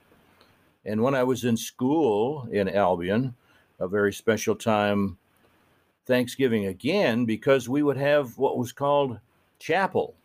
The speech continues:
And I don't think they have anything like that anymore. I mean, it would be against the law probably to have a chapel service or something in school.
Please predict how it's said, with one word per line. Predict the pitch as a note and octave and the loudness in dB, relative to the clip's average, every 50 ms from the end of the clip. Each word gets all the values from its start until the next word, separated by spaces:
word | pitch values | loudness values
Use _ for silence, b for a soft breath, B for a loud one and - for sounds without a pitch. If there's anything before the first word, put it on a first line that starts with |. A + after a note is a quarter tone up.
| _ _ _ _ _ _ _ _ _ _ _ | _ _ _ _ _ _ _ _ _ _ _
And | F#2+ F#2+ | -6 -2
I | G#2 A#2+ | 0 2
don't | C3 C3 B2+ | 2 2 0
think | B2+ C3+ B2+ B2+ | 0 -2 0 0
they | C3+ C3+ B2 | 0 2 2
have | B2+ C3 C3 B2+ | 2 2 2 2
anything | C3 B2+ C3 C3 C#3 A#2 G2 | 0 0 0 0 0 0 0
like | F#2+ F#2 F2+ - | 0 -2 -2 0
that | - G2+ G#2+ A2 G#2+ | 0 2 2 2 0
anymore. | F2+ D#2 D#2 D2 D#2 D#2+ D#2+ C#2 C#2+ D2 D2+ - - - - F#2 | -2 -4 -6 -6 -4 -4 -2 -2 -4 -6 -10 -14 -20 -20 -10 -6
I | F2 F2 | -2 0
mean, | G2 G2 F#2 F2+ | 2 2 2 2
it | F2+ F2 | 0 -2
would | F#2 F#2 D#2+ | -2 -2 0
be | G#2+ A2 F#2 | 2 2 2
against | E2 F2+ G2+ G2+ F#2+ - - - | 2 2 2 2 2 0 -2 -4
the | F#2 | -4
law | F2+ F#2 G2 A2+ G#2+ D#2 C#2 C#2+ - | 0 0 2 2 2 0 -2 -4 -2
probably | - F#2 E2+ D#2+ D#2 F2 E2 G2 G2 E2 | 0 0 0 0 -2 -2 -2 -2 -2 -2
to | - - | -2 -2
have | - F#2+ F#2 E2+ D2 | 0 2 2 2 2
a | D2 - B B B B B B B B B | -2 -4 B B B B B B B B B
chapel | _ - - A2+ G#2+ G#2+ - F2+ D2+ | _ 0 2 2 2 2 0 -4 -8
service | - - G#2 F#2 E2 D#2 E2+ G#2 - - | -2 2 2 2 2 2 0 -2 -2 -4
or | D#2+ D#2+ | -6 0
something | - - F2 D#2+ - F2+ E2+ D#2+ | 2 2 2 2 2 -2 -2 -2
in | E2 D#2 | -4 -6
school. | - - - A2 A#2 A2+ F#2+ C2+ C#2+ D2 - | -8 -8 -4 -2 0 0 0 0 -2 -6 -12